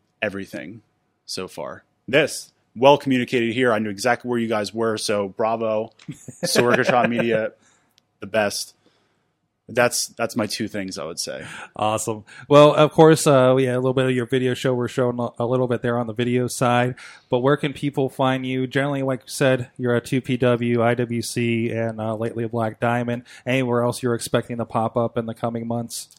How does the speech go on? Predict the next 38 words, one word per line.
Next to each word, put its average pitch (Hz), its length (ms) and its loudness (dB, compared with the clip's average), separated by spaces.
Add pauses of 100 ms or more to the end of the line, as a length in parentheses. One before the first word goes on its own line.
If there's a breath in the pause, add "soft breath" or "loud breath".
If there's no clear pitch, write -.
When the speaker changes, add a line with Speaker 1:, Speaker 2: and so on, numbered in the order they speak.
Speaker 1:
If - 100 -16
I'm 110 160 0
lucky, 123 400 0
Premier 107 380 -6
Championship 117 540 -6
Wrestling, 131 580 -4
or 107 320 0
if 101 140 -8
I'm 98 100 -4
really 151 220 4
lucky, 104 320 -4
A 101 40 -8
E 110 140 -10
W 107 300 -10
and 98 80 -8
W 101 240 -6
W 92 240 -8
E. 110 280 -4 (460 loud breath)
Uh, 107 340 -2 (120)
not 139 240 6
holding 139 240 6
my 123 80 6
breath 131 260 4
on 120 140 0
those 117 280 2
Speaker 2:
<laughs> - 0 -
Speaker 1:
ones, 120 300 -2
but 107 400 0 (120)
who 120 120 -6
knows 110 240 -2
where 110 100 -4
you'll 107 120 -4
see 110 140 -2
me 104 100 0
next. 104 420 -2
I'm 131 220 4
on 120 100 0
Instagram 139 580 -2